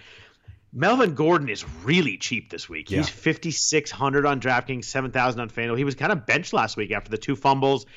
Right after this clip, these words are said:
Speaker 1: Nice game script this week. He's a guy that, you know, game script really, uh, works there. They do have a quote-unquote home game again this week against the Raiders, although they will not be a home game at all. It'll be a road game. But five and a half point favorite.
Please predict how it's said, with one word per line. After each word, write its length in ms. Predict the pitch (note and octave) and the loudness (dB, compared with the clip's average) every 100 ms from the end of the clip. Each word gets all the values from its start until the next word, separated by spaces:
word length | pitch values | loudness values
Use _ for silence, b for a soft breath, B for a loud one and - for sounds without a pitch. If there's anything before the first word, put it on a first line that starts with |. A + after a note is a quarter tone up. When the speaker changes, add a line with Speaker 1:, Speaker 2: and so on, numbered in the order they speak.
| B B B _ - G2+ | B B B _ -18 -2
Speaker 1:
Nice 320 | D3 G3 G3+ | 2 2 2
game 260 | E3 F3+ | 2 0
script 220 | D#3+ E3+ D3+ | 0 -4 -4
this 100 | D3+ | -2
week. 160 | B2+ | -2
He's 160 | C3+ D3+ | 0 0
a 60 | |
guy 260 | C3+ D3 D3 | 2 4 4
that, 160 | C#3+ C3 | 2 -2
you 140 | C3+ | -4
know, 80 | B2+ | -4
game 320 | G#2+ B2+ C#3 | -2 -2 -2
script 280 | - C#3 - | 0 -2 0
really, 380 | B2 C3 C3 B2+ | 0 2 4 4
uh, 220 | B2+ A#2+ | 2 0
works 300 | A#2 B2 - | -2 -4 -4
there. 220 | B2 A#2+ | -2 0
They 120 | A#2 | 0
do 140 | A#2 C#3+ | 0 0
have 120 | C3+ | 0
a 80 | C3 | -2
quote-unquote 720 | - D3 C3+ B2+ - C#3 A#2+ | 0 0 0 -4 -2 -2 0
home 360 | - C#3+ C3+ | 0 0 2
game 280 | B2 C#3 C3+ | 2 2 2
again 320 | B2+ C3 B2 | 0 -2 -2
this 180 | A#2+ B2+ | -6 -4
week 140 | C#3 A2 | -2 0
against 220 | C3 - | -2 -2
the 80 | A#2+ | 0
Raiders, 280 | A#2+ A#2+ | 2 2
although 300 | A2 A2 A2 - | 0 -2 -2 -4
they 140 | A2 A#2 | -4 -4
will 160 | G#2+ | -4
not 240 | A2+ A2+ A2 | 0 0 2
be 80 | A2+ | 0
a 80 | |
home 160 | G#2 A2 | 0 -2
game 160 | A2 G#2 | -2 -2
at 80 | |
all. 180 | G#2 A2 | 0 2
It'll 100 | G#2+ | 2
be 80 | G2+ | 2
a 60 | G2+ | 2
road 240 | G#2 G2+ | 0 0
game. 260 | A2 G#2+ G2+ B B B E3+ | 2 0 -2 B B B 2
But 220 | F3+ - | 2 2
five 240 | F3 E3+ | 2 4
and 80 | D#3+ | 4
a 40 | |
half 240 | D3 D3+ - | 2 0 0
point 260 | D#3 C3+ | -4 -4
favorite. 400 | - D3 C#3+ C#3+ | 0 2 4 2